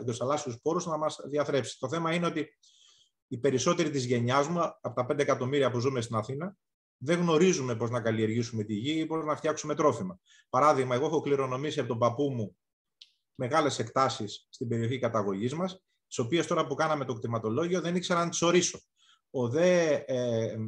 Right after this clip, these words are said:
μηχανικός που ήθελε να τις χαρτογραφήσει μου ζητούσε περισσότερα χρήματα από την αξία τους,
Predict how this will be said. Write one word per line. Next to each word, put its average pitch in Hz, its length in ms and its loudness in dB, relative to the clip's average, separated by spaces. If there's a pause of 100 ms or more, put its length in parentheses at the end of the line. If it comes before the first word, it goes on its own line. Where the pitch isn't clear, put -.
(140)
μηχανικός 123 640 -2
που 165 80 0
ήθελε 160 220 0
να 139 120 -2
τις - 120 -8
χαρτογραφήσει 117 680 -2
μου 156 120 0
ζητούσε 135 340 -4
περισσότερα 139 560 0
χρήματα 143 440 0
από 156 180 0
την 175 220 -2
αξία 160 440 2
τους, - 200 -16